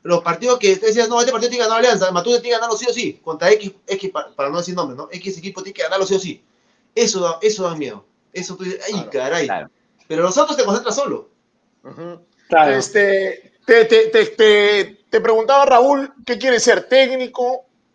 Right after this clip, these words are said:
Speaker 2: o quiere ser, eh, gerente deportivo? Pero yo sí sé qué quiere ser, porque he tenido un par de conversaciones contigo y yo sé qué quiere ser.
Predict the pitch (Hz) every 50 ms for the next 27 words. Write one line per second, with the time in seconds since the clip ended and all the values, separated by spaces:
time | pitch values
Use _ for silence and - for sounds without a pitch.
0 | _ _ 151 147 - - 190 196 196 175 196 208 208 196 180 165 156 147 - 165
1 | 156 180 185 165 202 180 170 175 165 156 - - 214 220 220 220 220 190 190 208
2 | 254 277 - 277 262 - - 269 233 - 233 - 220 214 190 180 - 165 120 98
3 | - _ _ _ _ _ _ _ - 156 151 208 190 208 214 220 226 226 208 226
4 | 226 226 220 208 190 165 - 175 170 156 190 202 208 - 190 170 165 208 220 214
5 | 208 214 233 240 - 269 247 - 202 180 - 180 160 147 - - 131 104